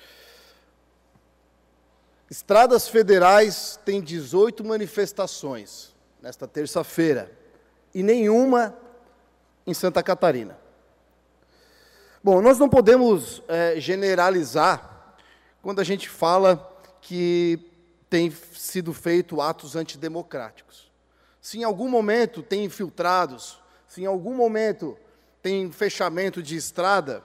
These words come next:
essas coisas têm que ser analisadas de forma isolada. Se tem infiltrados, se tem fechamento de estrada. Agora, a gente não pode generalizar. E quando eu falo isso,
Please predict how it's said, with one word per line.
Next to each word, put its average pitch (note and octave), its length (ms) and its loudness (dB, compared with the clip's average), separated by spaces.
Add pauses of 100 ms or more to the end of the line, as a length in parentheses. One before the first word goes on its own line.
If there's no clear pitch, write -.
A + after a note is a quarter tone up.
(560)
essas F3+ 280 -8
coisas G3+ 200 -2
têm G3+ 100 -8
que - 60 -16
ser - 100 -8
analisadas F#3 640 -4
de E3+ 100 -16
forma F3 400 -6
isolada. D3 540 -4
Se - 160 -16
tem F#3 160 -8
infiltrados, E3+ 640 -4
se C#3+ 80 -20
tem D#3+ 320 -8 (420)
fechamento D#3 520 -8
de D#3 100 -18
estrada. A#2 380 -14 (760)
Agora, D3+ 220 -2
a - 40 0
gente F3 180 -10
não A3 120 2
pode F#3 340 4
generalizar. F#3 840 2 (1300)
E F#3+ 80 -16
quando B3 160 0
eu B3 80 6
falo A3+ 320 2
isso, C4 400 -2